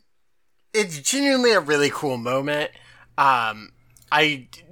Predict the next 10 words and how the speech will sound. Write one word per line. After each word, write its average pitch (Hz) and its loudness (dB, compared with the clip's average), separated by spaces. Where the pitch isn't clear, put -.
do 175 -2
really 170 -2
like 147 -2
that 143 0
we 143 -4
kind 139 -2
of 123 -4
get 135 -2
that 131 -2
same 131 -2